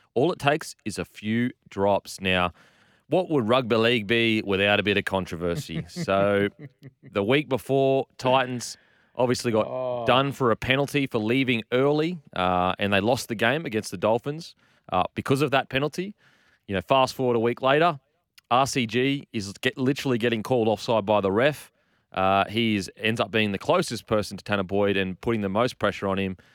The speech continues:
Speaker 1: plus also the people on the line are also offside, and no penalty is caused. Smithy, give me your thoughts, mate.
Speaker 2: Oh, mate, frustrating. Frustrating. And, and that's just f-, from a fan's point of view.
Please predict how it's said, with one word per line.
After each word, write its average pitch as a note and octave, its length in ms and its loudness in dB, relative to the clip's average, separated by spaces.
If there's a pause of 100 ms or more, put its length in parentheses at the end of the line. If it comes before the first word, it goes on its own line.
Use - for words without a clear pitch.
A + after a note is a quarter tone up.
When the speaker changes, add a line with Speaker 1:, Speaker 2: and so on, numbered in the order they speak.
(140)
Speaker 1:
plus C#3+ 300 0
also B2 300 -2
the G2+ 80 -4
people A2+ 260 -4
on G2 80 0
the F2+ 80 -2
line A2+ 480 2
are F2+ 180 0
also C3 360 0
offside, A2+ 500 0 (320)
and G2 220 -2
no A#2 160 4
penalty G#2+ 460 -2
is F#2+ 120 -4
caused. G2 460 -2 (560)
Smithy, C#3 380 -2 (720)
give A#2 120 -2
me G2+ 60 0
your E2+ 80 0
thoughts, D2 280 -12
mate. D2+ 140 -10 (320)
Speaker 2:
Oh, D3+ 360 4
mate, C#3 280 0
frustrating. B2 720 -2 (380)
Frustrating. A#2+ 720 -2
And, A#2 120 -8
and D3 200 -2
that's E3 180 -2
just B2+ 160 -4
f-, - 280 -18
from A2+ 200 -8
a G2 60 -4
fan's G#2+ 360 -6
point A2 240 -6
of F#2 60 -6
view. F2 200 -12